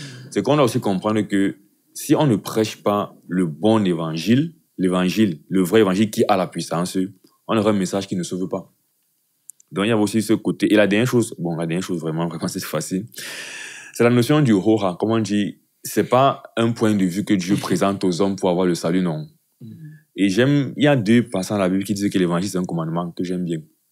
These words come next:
Speaker 1: Parce que souvent, on présente ça comme étant une alternative. Du genre, je te
Speaker 2: Mhm.
Speaker 1: propose Jésus-Christ. Et te demande de faire une faveur en,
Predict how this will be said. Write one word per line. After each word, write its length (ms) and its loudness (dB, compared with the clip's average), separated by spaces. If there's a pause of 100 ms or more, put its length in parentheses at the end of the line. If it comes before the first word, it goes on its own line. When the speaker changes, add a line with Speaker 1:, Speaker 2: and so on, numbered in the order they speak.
(360)
Speaker 1:
Parce 140 6
que 40 2
souvent, 200 2
on 40 2
présente 200 0
ça 60 -2
comme 140 -2
étant 160 0
une 140 -2
alternative. 560 -4
Du 100 -4
genre, 220 -2
je 80 -4
te 100 -6
Speaker 2:
Mhm. 100 -6
Speaker 1:
propose 520 2
Jésus-Christ. 640 -6 (720)
Et 100 0
te 80 0
demande 260 4
de 60 4
faire 160 2
une 60 2
faveur 600 0
en, 720 -6